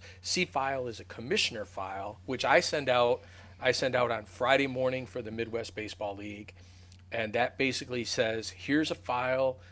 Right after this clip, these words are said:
to, to the twenty-eight members of the league, including myself. Here's your play ball file." And that play ball file, fourteen teams will have home games, and then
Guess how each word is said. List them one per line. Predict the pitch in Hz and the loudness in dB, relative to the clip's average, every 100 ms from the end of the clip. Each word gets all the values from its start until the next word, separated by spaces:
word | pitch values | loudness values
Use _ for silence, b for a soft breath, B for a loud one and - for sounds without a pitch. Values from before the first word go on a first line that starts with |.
| b | b
to, | - 107 - - - | -8 -8 -8 -20 -18
to | - | -8
the | 113 104 101 101 | -6 -6 -8 -12
twenty-eight | - 139 127 123 - 139 131 - - | -6 -2 0 -2 -2 -2 -2 -6 -14
members | 117 113 117 113 | -6 -4 -4 -6
of | 113 | -6
the | 117 | -6
league, | 110 113 | -6 -6
including | 123 104 120 110 101 | -6 -6 -6 -6 -8
myself. | 95 - 101 - b b | -8 -6 -6 -8 b b
Here's | b 151 170 147 | b 4 4 2
your | 131 | -2
play | - 135 | 0 0
ball | 120 120 117 117 | 2 2 2 -2
file." | - 98 - - - b b b - | -8 -12 -10 -14 -14 b b b -4
And | 127 117 113 110 | 0 0 0 -2
that | 113 120 - | 0 0 0
play | - 151 | 2 4
ball | 143 156 | 6 4
file, | 151 113 117 120 123 | 4 -4 -4 -6 -8
fourteen | - 147 143 - 139 127 | 4 4 6 2 -2 -2
teams | 135 123 127 | -4 -4 -2
will | 117 | -2
have | 110 | -2
home | - 120 113 | -2 -2 -2
games, | 98 95 123 151 - b b b - | -10 -14 -12 -12 -12 b b b -6
and | 117 113 | -4 -2
then | 110 110 107 | -4 -2 -4